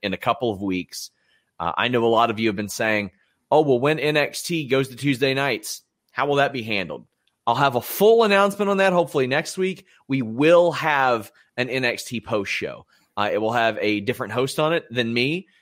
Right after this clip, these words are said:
It will be a very good host, though. We're, we're nailing that down in the next week,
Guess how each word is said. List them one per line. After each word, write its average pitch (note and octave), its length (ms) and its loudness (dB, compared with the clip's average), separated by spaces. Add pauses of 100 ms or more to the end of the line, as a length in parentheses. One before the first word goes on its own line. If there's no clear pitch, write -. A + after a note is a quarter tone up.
(120)
It A#2 60 0
will A2+ 140 0
be B2 140 2
a A#2 100 4
very D3+ 320 4
good B2 340 2
host, F#2+ 480 -2
though. F#2+ 480 2 (600)
We're, A2 360 0
we're A2 320 2
nailing D#3+ 560 2
that C#3 280 -2
down A#2 460 0 (100)
in A#2+ 200 -2
the A#2+ 80 -2
next A2 400 -4
week, G2+ 340 -4